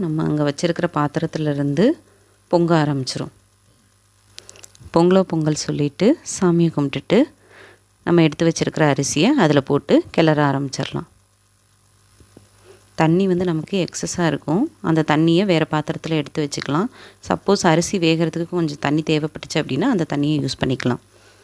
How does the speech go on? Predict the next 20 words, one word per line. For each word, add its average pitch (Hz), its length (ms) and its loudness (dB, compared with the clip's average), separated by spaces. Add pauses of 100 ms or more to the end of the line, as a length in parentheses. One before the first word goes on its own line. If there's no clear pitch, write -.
(1300)
அரிசியும் 185 440 -2
பருப்பும் 180 380 2 (120)
போட்டதுக்கு 170 460 2
அப்புறம் 160 300 2 (1200)
வேகிற 185 300 4 (100)
வரைக்கும் 185 420 0
கீழே 190 260 4
அடி 156 200 0
பிடிக்காம 151 480 2 (100)
கிண்டிக்கிட்டே 151 480 4
இருக்கணும். 139 320 -4 (1400)
சைடுல 175 400 2 (200)
பச்சை - 260 2
கற்பூரத்தை 170 540 2
எடுத்து - 280 0 (140)
அதை 151 180 2
நல்லா 147 280 4
தட்டி 156 280 2
வச்சுக்கணும். 135 420 -4 (1200)
இப்ப 180 180 0